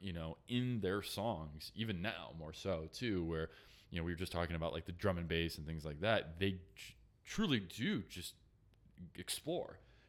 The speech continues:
into songs, and you can kinda tell where they just go off script, so to speak, right? And they're just, you know, like, where do they go? "I don't know. They're gonna come back." You know,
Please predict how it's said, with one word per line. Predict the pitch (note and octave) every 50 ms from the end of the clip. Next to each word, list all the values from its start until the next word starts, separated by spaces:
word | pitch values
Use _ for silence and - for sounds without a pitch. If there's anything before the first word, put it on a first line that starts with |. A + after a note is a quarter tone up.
| -
into | - F#2+ F2+ F2+
songs, | - - B2 B2+ A#2+ G#2 F2+
and | F2+ F#2
you | F#2+ G#2+ A2+
can | B2 C3
kinda | B2+ B2+ A2+ G2 F2+
tell | - - C3+ C#3 C3+ A#2+
where | G2+ F#2
they | E2 F#2 F2+ F2+
just | E2 F2+ F2+ E2+ F#2 G2+ - -
go | - F2+ F#2+ F2+
off | D#2+ D#2 -
script, | - - - - F2+ E2 - -
so | - D2+
to | - -
speak, | - - - D#2 C#2 - -
right? | C#2+ D#2 D#2 D2 D#2 E2+ - -
And | E2+ D#2+
they're | D2 D2+
just, | D2+ - - D#2+ D#2 - - - - - - - - - - - - - _
you | - D#2+ D2+
know, | B1+ C#2+
like, | D2+ E2
where | G2 G#2
do | A2+ A#2
they | A#2
go? | A#2 C3 B2 F#2 D#2 D#2+
"I | F#2 G2 A2+
don't | B2 B2+
know. | C#3 C3+
They're | A#2 A2
gonna | A2+ A2+ G#2+
come | - C3+ A#2
back." | A2 B2+ C#3+ A#2+ - - - -
You | D3+ D#3+ D3+
know, | C#3+ C3+ C3